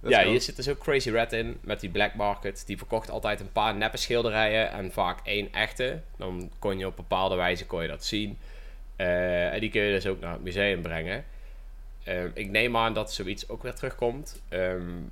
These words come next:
Speaker 2: wat ik ook heb vernomen is, aan de noordkant van het eiland heb je een heel klein, eh, een heel klein, eh,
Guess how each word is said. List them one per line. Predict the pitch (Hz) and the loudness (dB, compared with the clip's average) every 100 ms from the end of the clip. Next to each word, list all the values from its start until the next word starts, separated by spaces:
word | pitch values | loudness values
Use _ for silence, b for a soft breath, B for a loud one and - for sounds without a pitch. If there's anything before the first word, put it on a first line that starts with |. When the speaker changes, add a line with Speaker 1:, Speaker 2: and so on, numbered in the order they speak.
| - | -6
Speaker 2:
wat | 87 104 | -4 -4
ik | - - - - - - - | -6 -10 -14 -14 -12 -14 -10
ook | - 123 | -6 -4
heb | 131 | -6
vernomen | - 104 110 104 73 | -6 -2 0 0 -2
is, | 92 - | -4 -4
aan | 98 | -4
de | 92 | -2
noordkant | 98 131 - 131 | 0 0 -2 -6
van | - | -4
het | 101 | -4
eiland | - 113 113 | 2 2 2
heb | 104 104 | -2 -4
je | |
een | 95 | -4
heel | 92 110 120 | 0 2 2
klein, | - 104 98 95 - | 2 2 2 0 -6
eh, | 98 90 90 85 85 | -6 -4 -2 -2 -4
een | 90 | -4
heel | 101 | -4
klein, | 110 92 90 | -4 -4 -4
eh, | 87 | -4